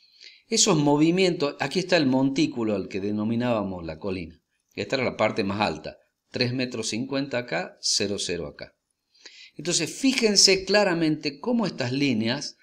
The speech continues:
van cruzando y nos permitieron a nosotros, ¿ven las líneas? Ir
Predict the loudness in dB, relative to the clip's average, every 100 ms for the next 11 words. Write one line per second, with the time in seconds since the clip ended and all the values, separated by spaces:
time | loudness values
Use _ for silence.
0 | _ _ _ -4 0 0 -2 0 0 2
1 | 2 2 2 0 -2 -6 -16 _ _ _
2 | _ _ _ _ _ _ _ _ -2 2
3 | 2 0 -6 _ _ -4 0 0 -2 2
4 | 2 4 -2 -2 2 4 4 4 0 -2
5 | -4 -4 -2 0 -2 -2 -4 -6 -6 -12
6 | -6 -4 -2 -4 -4 -6 -10 -16 _ _
7 | _ _ -20 -20 _ _ -2 0 0